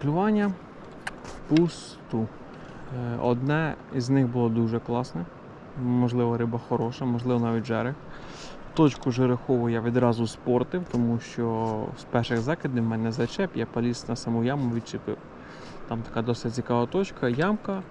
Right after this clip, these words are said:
і метр вліво вже по кульки. <laughs> Ось так, вона така полосочкою йде, ямка, а дальше вже немає води.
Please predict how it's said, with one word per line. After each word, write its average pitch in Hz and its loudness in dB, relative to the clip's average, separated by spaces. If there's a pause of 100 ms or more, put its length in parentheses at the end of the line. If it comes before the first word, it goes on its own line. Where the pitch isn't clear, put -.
(360)
і 143 2
метр 143 6
вліво 147 4
вже 123 2
по 123 -2
кульки. 120 2 (400)
<laughs> 147 -6
Ось 123 -2
так, 120 0
вона 123 2
така 120 0 (180)
полосочкою 123 2
йде, 127 2
ямка, 120 2
а 113 2
дальше 123 0
вже 117 -2
немає 113 2
води. - -6